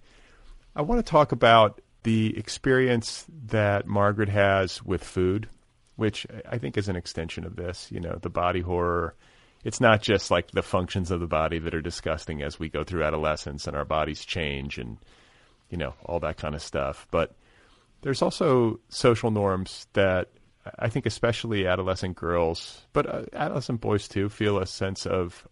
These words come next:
obligation to conform to. You know, it's something that happens kind of intuitively, uh, based on what the culture is telling us and what our community is telling us. But, you know, she is definitely somebody who struggles with food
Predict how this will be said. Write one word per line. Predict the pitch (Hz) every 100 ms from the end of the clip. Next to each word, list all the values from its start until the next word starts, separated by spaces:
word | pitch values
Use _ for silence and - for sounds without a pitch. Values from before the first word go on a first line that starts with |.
| _
obligation | 101 95 98 90 90 - 90
to | -
conform | 92 85 87 85
to. | - 92 78 -
You | -
know, | 92
it's | 85
something | - 107
that | 92
happens | 82 92 90 -
kind | 90
of | 82
intuitively, | 85 - 90 90 85 80 78 80 - _ _ _ _ _ _ -
uh, | 92 85
based | 82 - 95 -
on | 90
what | 90 85
the |
culture | 90 85 87 98
is | 85
telling | - 87 82 80
us | 80 80
and | 82 82
what | 82
our | 76
community | - 82 85 85
is | 87 -
telling | 98 87 82
us. | 80 80 - -
But, | 101 98 - _ _ _ _ _ _ _ _ _ -
you |
know, | 113 104
she | - - 131 131
is | 120 117 104
definitely | 117 113 120 113 113
somebody | 107 107 101 98
who | 92 101
struggles | - 104 98 95 -
with | 95
food | - 101 95 95 90